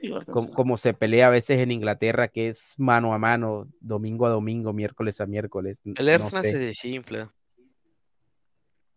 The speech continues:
Speaker 2: Y el City
Speaker 1: No,
Speaker 2: es
Speaker 1: te apuesto
Speaker 2: experto
Speaker 1: que
Speaker 2: en
Speaker 1: va a ir
Speaker 2: esto.
Speaker 1: hasta el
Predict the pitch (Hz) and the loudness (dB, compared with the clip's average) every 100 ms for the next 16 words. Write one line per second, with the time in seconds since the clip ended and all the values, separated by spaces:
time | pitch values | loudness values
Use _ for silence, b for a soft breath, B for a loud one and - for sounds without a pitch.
0 | _ _ _ _ _ _ _ _ - 120 | _ _ _ _ _ _ _ _ 0 4
1 | 120 - 127 160 165 147 135 131 - 135 | 4 6 4 8 8 8 8 8 8 6
2 | - 143 147 139 | 6 4 2 -4